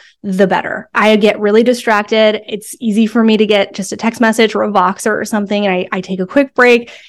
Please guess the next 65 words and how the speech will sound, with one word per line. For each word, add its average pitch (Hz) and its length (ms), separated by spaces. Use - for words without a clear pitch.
and 214 100
it 214 100
totally 208 400
sucks 202 320
you 196 120
out 180 200
of, 190 160
like, 185 160
the 180 60
flow 180 300
that 175 120
you're 185 120
in. 175 200
So 190 300
get 240 120
as 247 100
much 247 200
of 240 100
it 214 100
in 202 520
printed 240 340
form 208 260
as 190 140
you 185 80
can. 190 520
Um, 196 240
and 220 80
like 214 160
I 214 80
said, 190 380
you 214 140
might 202 220
have 214 140
to 214 100
request 196 400
some 208 160
of 196 120
this 190 240
from 196 200
your 180 120
team. 202 280
If 180 120
you 185 120
have 185 160
an 208 80
ads 214 580
manager, 175 440
you 190 180
might 185 180
wanna 196 160
request 202 460
some 208 160
of 196 40
those 190 180
final 185 300
numbers 185 460
for 180 280
the 190 120
ads 202 300
that - 100
you - 120
ran 147 180
this - 240
year, 196 240
or 190 360